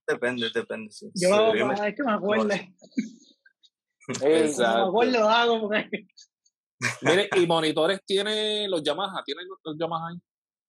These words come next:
Speaker 1: Tengo, eh, los K R K, los cinco, que es-, son los que mi oído
Speaker 4: Ok.
Speaker 1: está súper acostumbrado
Speaker 3: Tan-
Speaker 1: y lo reconozco cada detalle.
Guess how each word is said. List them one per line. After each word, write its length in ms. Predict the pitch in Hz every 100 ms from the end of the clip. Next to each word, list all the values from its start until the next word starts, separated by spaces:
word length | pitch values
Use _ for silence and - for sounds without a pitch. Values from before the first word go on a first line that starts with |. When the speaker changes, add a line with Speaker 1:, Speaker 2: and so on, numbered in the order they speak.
| _ _
Speaker 1:
Tengo, 720 | - 113 120 127 127 127 123
eh, 300 | 107 117 113 110
los 240 | 113 113
K 140 | 113
R 240 | 113 123 120
K, 220 | 131 -
los 420 | 117 110 104 101 -
cinco, 400 | 127 131 117 104
que 200 | 104 104
es-, 180 | 107 - 120
son 300 | 110 107 107
los 160 | 110 -
que 220 | 107 92 - - -
mi 140 | 104
oído 280 | 104 107 110
Speaker 4:
Ok. 140 | 123 117
Speaker 1:
está 180 | 107 - _ _ _ _ -
súper 520 | - - 113 104 101
acostumbrado 640 | 101 - - 107 170 180 156
Speaker 3:
Tan- 100 | -
Speaker 1:
y 40 | - _ _ _ _ _ _
lo 140 | 107 107
reconozco 840 | 107 110 110 113 - 120 113 104 - _ _ -
cada 220 | 107 110
detalle. 480 | 110 120 127 123